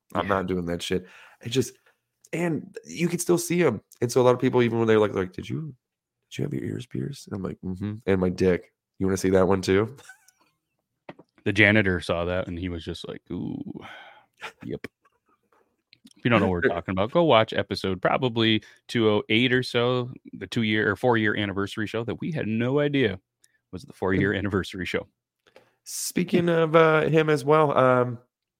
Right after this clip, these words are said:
Speaker 1: whenever I was talking about the Starlink thing, he, he also smokes and,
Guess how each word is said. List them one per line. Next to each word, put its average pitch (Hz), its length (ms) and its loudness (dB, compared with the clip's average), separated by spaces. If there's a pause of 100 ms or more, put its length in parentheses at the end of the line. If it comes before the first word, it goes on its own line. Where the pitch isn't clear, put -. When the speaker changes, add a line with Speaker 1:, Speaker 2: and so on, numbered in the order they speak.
(140)
Speaker 1:
whenever 123 440 6
I 117 40 8
was 120 140 2
talking 117 280 0
about 101 140 -4
the 95 60 -4
Starlink 95 440 0
thing, 98 200 0
he, 98 260 -2
he 113 160 -2
also 92 260 0
smokes 90 500 -2
and, 80 220 -8